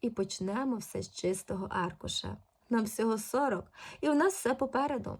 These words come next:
сказала Оксана і відповіла на його обійми. Через три місяці відбувся суд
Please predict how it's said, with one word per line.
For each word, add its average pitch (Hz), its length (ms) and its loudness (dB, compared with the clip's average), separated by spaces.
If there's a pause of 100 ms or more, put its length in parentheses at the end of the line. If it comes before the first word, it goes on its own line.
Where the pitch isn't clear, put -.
(140)
сказала 226 600 8
Оксана 254 640 0 (340)
і 311 120 4
відповіла 202 580 4
на 214 100 0
його 190 300 0
обійми. 175 500 -4 (300)
Через 214 280 4
три 220 200 6
місяці 277 640 0 (380)
відбувся 349 480 10
суд 320 360 0